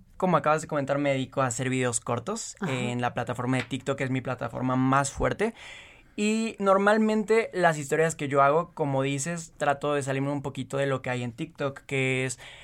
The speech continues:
Speaker 1: eh, bailes, eh, un poco de lip sync, eh, un poco comedia. Yo
Speaker 2: Ujú.
Speaker 1: trato de contar un poquito más historias. Mi público sobre todo es un poco gente de mi edad y un poco más, más chicos.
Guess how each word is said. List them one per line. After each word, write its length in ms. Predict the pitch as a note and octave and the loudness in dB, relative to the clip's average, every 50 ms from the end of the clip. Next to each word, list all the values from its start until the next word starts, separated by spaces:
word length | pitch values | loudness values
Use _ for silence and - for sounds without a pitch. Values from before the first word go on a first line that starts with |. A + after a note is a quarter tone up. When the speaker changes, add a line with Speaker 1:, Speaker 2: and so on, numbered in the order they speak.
| - - - | -20 -12 -4
Speaker 1:
eh, 520 | - F3+ F3+ E3+ E3 D#3 D3 C#3+ C3+ C3 - - _ _ _ | 0 2 4 4 4 4 4 4 2 0 -4 -10 _ _ _
bailes, 960 | C#3+ C3+ D3 C#3+ C3+ C#3 C#3+ C#3+ C#3 C#3 C#3+ C#3+ C#3+ C#3+ C#3+ C#3+ C#3 C#3 - | 2 8 8 10 10 8 6 6 4 4 6 6 6 4 4 2 0 -2 -4
eh, 220 | - D3 C3+ C3 | -2 0 0 0
un 80 | C3+ C3 | 0 -2
poco 160 | C3+ D3 C#3+ | -2 -2 -2
de 60 | C3+ C3+ | -2 0
lip 240 | C#3 D3 D3 C#3+ C#3+ | 0 0 -2 -2 -4
sync, 580 | - - C#3+ C#3 C3+ C3+ C#3 C#3 C#3 C3+ - - - _ _ | -8 -8 -6 -4 -4 -4 -4 -4 -4 -6 -8 -10 -18 _ _
eh, 1000 | C#3+ C#3 C3 B2+ B2 A#2+ A#2+ A#2+ A#2+ A#2 B2+ - - A#2 - - - - - - | -4 -4 -2 -2 -2 -4 -4 -4 -6 -6 -6 -8 -8 -8 -10 -12 -12 -14 -16 -12
un 160 | - D3+ D3 C#3+ | -8 -6 -6 -4
poco 220 | D3+ C#3 C#3 C3 | -6 -8 -6 -6
comedia. 500 | - C3+ C#3+ D#3 D#3+ D#3 D3+ D3+ D3+ D#3 - - - - | -4 -2 -2 0 0 2 2 2 0 0 -4 -14 -12 -2
Yo 120 | F#3+ F#3 E3 | 2 2 4
Speaker 2:
Ujú. 40 | F3 | 6
Speaker 1:
trato 220 | G3 F3+ E3+ G#3 | 6 6 6 4
de 60 | G3+ - | 2 2
contar 240 | F3 D3+ C3+ D#3+ | 2 2 2 2
un 120 | E3 E3+ D#3+ | 2 2 0
poquito 340 | E3+ D3+ D3+ D3+ C#3 - D#3+ | -4 -4 -4 -4 -2 -2 -2
más 400 | D#3+ D#3 D#3 D#3 D#3 D#3+ D#3 - | 0 2 2 2 2 0 -2 -4
historias. 720 | - E3+ C#3 - - - C#3+ C#3+ C#3+ D3 F#3+ G#3 - - - - | -8 -8 -8 -8 0 2 4 4 4 2 0 -2 -4 -8 -8 -4
Mi 160 | E3 D#3+ D#3 | -2 0 0
público 480 | C#3+ D3 D#3 D#3 D3+ D#3 D#3+ D#3+ E3+ D#3 | 0 -2 -2 -2 0 -2 -2 -2 -2 -2
sobre 240 | C#3 C#3+ C#3 C#3 C3+ | 0 0 -2 -2 -2
todo 200 | - C3+ C3+ C3+ | -2 -2 0 0
es 300 | C3+ C3+ C3+ - - - - | 0 0 -2 -4 -8 -8 -8
un 200 | D3+ C#3 C3+ C3+ | -6 -6 -6 -4
poco 480 | - C3+ B2+ - - C3+ C3+ C3+ C3 | -4 -6 -6 -2 -2 0 0 0 -2
gente 280 | A#2 - C#3 C3 - C#3+ | -4 -6 -6 -6 -4 -2
de 40 | C#3 C3 | -2 -2
mi 100 | B2+ B2 | 0 0
edad 220 | B2 B2+ B2+ B2+ | 0 0 0 0
y 120 | B2+ B2+ | -2 -2
un 120 | B2+ B2+ A#2+ | -4 -4 -4
poco 220 | - C#3 - C3+ C3+ | -4 -4 -4 -2 0
más, 440 | C3+ C3 C3 B2 - - - - - | 0 0 0 -2 -6 -12 -16 -10 -6
más 260 | C#3 C3 C3 A#2+ - | -4 -4 -4 -4 -8
chicos. 520 | - - - B2+ A#2+ - F3+ A3+ A#3 - | -10 -8 -8 -8 -2 -2 0 0 0 -4